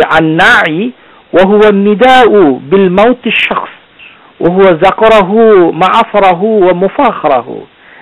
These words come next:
নাই এই যে মৃত সংবাদ প্রচার করা, এর অর্থ, নাই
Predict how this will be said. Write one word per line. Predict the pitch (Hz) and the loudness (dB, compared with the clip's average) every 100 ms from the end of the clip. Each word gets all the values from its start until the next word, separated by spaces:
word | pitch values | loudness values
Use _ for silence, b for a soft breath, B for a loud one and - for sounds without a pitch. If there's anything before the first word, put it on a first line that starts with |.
| B | B
নাই | 139 185 202 277 247 208 247 - b b b b | -4 0 2 2 2 0 -6 -10 b b b b
এই | - 202 | -2 0
যে | 185 214 196 175 160 - 170 | 2 2 4 2 -2 -8 -8
মৃত | 156 185 214 - | -6 -2 -2 -2
সংবাদ | 190 190 196 - | -6 -4 -4 -2
প্রচার | 175 208 202 | -2 0 -2
করা, | - 135 151 185 | 0 0 0 -2
এর | - 165 - | -2 -2 -2
অর্থ, | 156 185 - 247 214 196 226 | -2 -4 -4 0 0 0 -2
নাই | 156 170 180 233 220 214 | -4 -2 0 -2 -2 -4